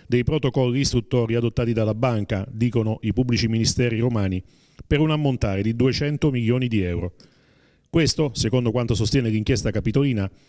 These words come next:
avveniva grazie all'amicizia con l'ex direttore generale Di Matteo, che, a giudizio della magistratura inquirente, avrebbe utilizzato il patrimonio e le potenzialità finanziarie della ex Tercas ad esclusivo vantaggio di alcuni imprenditori amici. I fondi non erano però solo della Tercas,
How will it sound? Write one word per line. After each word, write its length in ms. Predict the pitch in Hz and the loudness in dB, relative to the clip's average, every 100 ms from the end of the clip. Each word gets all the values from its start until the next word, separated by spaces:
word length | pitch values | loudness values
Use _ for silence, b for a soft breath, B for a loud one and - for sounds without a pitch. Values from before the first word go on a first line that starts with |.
| b - | b -2
avveniva 420 | 127 151 170 135 | 0 2 2 0
grazie 340 | 143 151 120 | 0 -2 0
all'amicizia 520 | 135 139 113 139 - | 0 0 0 0 0
con 160 | 110 113 | 0 0
l'ex 240 | 135 - | 0 -2
direttore 480 | 117 123 104 131 113 | 0 0 2 0 0
generale 420 | 107 127 117 117 | 0 -2 0 0
Di 100 | 107 | 0
Matteo, 520 | 117 104 - 101 98 - B B | 0 0 0 0 0 -4 B B
che, 140 | B 120 | B 0
a 80 | 104 | 0
giudizio 380 | 117 143 123 | 0 0 0
della 180 | 117 113 | 0 0
magistratura 540 | 113 107 107 117 127 123 | 0 0 0 0 0 0
inquirente, 560 | 151 139 101 92 95 b b b - | 0 0 0 -2 -6 b b b -2
avrebbe 320 | 120 160 143 | 2 2 2
utilizzato 500 | 147 143 135 151 120 | 0 0 2 0 0
il 80 | 107 | 0
patrimonio 480 | 117 117 147 127 | 0 0 2 2
e 20 | 107 | 0
le 80 | 104 | 0
potenzialità 600 | 113 117 107 120 123 127 | 0 0 0 0 0 0
finanziarie 600 | 120 110 107 143 110 98 | 0 0 2 0 0 0
della 220 | 98 107 | 0 0
ex 240 | - - | -2 -4
Tercas 500 | - 110 - 101 95 - b b b | 0 -2 0 -2 -2 -4 b b b
ad 140 | 110 | 0
esclusivo 400 | 131 - 156 160 | 2 2 2 2
vantaggio 460 | 139 139 139 120 110 | 2 0 0 0 2
di 80 | 117 | 0
alcuni 300 | 131 135 117 | 0 0 0
imprenditori 500 | 120 147 113 107 98 | 0 0 0 0 0
amici. 400 | 104 110 101 90 _ b b b b b - | 0 0 -2 -4 _ b b b b b -2
I 100 | 165 | 0
fondi 240 | 185 160 | 2 2
non 160 | 147 147 | 2 2
erano 180 | 127 | 2
però 180 | 117 127 | 0 0
solo 240 | 117 123 117 | 0 0 0
della 180 | 113 101 | -2 0
Tercas, 500 | 104 92 107 98 | -2 0 -2 -2